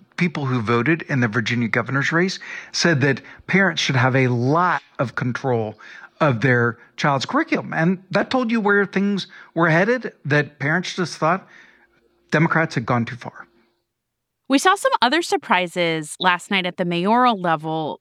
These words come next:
Speaker 2: that were historic. The first Arab American mayor of Dearborn, Michigan, the first female and Asian American mayor in Boston, and another Asian American first in Cincinnati.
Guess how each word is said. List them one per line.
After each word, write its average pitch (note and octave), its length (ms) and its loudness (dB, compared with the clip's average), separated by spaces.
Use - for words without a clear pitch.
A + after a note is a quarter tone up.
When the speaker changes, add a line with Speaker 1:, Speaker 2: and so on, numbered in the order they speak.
Speaker 2:
that G3 160 2
were G#3 120 0
historic. G#3 640 0
The F#3+ 100 -4
first A#3 380 0
Arab A3 320 2
American G3 420 0
mayor F3+ 240 0
of D#3 180 -4
Dearborn, G#3 460 2
Michigan, C4 600 0
the G#3+ 80 0
first G#3 260 -2
female G#3 500 0
and F3+ 120 -2
Asian F3+ 300 -4
American F3 460 -2
mayor E3+ 340 0
in D#3+ 180 -4
Boston, C4 800 0
and G3+ 140 2
another G3+ 300 4
Asian A3+ 260 0
American G#3+ 380 2
first G#3 360 -4
in G3+ 120 0
Cincinnati. G#3 720 -2